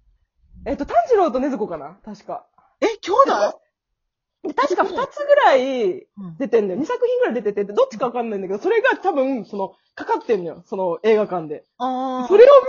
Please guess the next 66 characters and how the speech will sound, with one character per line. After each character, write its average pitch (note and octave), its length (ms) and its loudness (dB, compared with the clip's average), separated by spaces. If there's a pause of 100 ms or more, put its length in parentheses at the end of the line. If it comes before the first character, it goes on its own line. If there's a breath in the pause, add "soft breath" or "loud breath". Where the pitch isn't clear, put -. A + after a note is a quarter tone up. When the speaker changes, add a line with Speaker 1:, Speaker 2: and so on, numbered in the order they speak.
(140)
Speaker 1:
見 G#4+ 60 4
に G4 40 6
オ B3 120 4
タ A#4 140 4
ク - 60 -4
た C5+ 100 10
ち C4+ 120 -2
が A#3+ 100 2
並 B3+ 220 6
ん C#5 240 10 (140)
で A#4 60 -2
ん - 20 0
の D#4 100 6
を A3+ 40 2
見 B3+ 140 -4
て、 B3+ 100 4
Speaker 2:
<laughs> C#5+ 1400 -4
Speaker 1:
え、 G#4 180 2
ち - 220 2
ょ - 100 12
っ - 80 -6
と - 80 8
待 A#4+ 120 4
っ - 40 -14
て、 A4+ 200 2
私 - 120 -10
こ G#4 140 4
れ、 F#4 60 2 (540)
ど G4+ 160 6
う B4+ 80 12
し C5 60 6
よ D5 60 10 (140)
う - 20 8
も - 0 -
な A#4 60 4
の D#4+ 60 0
感 G4 220 4
情 G4+ 100 0
買 G4+ 140 0
わ A#4 100 6
な C5 80 8
き B4 100 4
ゃ G#4 40 4
い F4+ 80 2
け A4 100 -4
な G#4+ 60 0
い F4 80 0
け G4 60 2
ど、 D4+ 80 2
め D4 180 8
っ - 140 2
ち D5 100 4
ゃ C#5 60 10
見 C#5 100 4
た C5+ 360 8
い E4+ 40 6
っ - 40 2
て - 120 2
思 - 100 4
っ - 40 -16
て。 - 60 -10
Speaker 2:
え、 - 360 0 (160)
そ - 100 -4
れ A#4 80 4
は、 - 160 -2 (560)
劇 E4+ 200 2